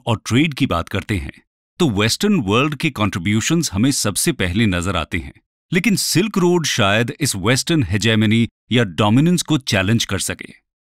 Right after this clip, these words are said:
ऐसा इसलिए क्योंकि चार्ल्स सी मैन कहते हैं कि एशिया में हुए कई इनोवेशंस जैसे पेपर, गनपाउडर, स्टिरअप और मोल्ड बोर्ड प्लाऊ की वजह से ही यूरोप में बड़े टेक्नोलॉजिकल चेंजेस आए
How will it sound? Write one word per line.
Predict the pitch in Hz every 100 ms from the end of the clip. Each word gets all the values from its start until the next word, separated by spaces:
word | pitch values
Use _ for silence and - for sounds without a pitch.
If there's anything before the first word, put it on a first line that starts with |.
| _ _ -
ऐसा | 127 127 120
इसलिए | 113 - 156 85 90 _ _ _ -
क्योंकि | 107 - 127
चार्ल्स | - 117 156 202
सी | - 151
मैन | 92 87 87
कहते | 98 85 139
हैं | 76 - - _ _ -
कि | 175 -
एशिया | 147 151 135 214
में | 214
हुए | 127 113 131
कई | - 131 156
इनोवेशंस | 113 101 113 120 135 123 -
जैसे | 117 101 98
पेपर, | - 110 104 95 113 _ -
गनपाउडर, | 85 117 107 98 80 85 104 - _ -
स्टिरअप | - - 139 131 131 _ _ -
और | 120
मोल्ड | 107 101 139 185
बोर्ड | 131 113 120 95
प्लाऊ | 95 87 107
की | 113
वजह | 92 90 113
से | 127 135
ही | 117
यूरोप | 117 85 98 147 127
में | 131 127 78
बड़े | 110 147 185
टेक्नोलॉजिकल | 135 113 113 92 98 110 156 131
चेंजेस | - 104 98 113
आए | 80 -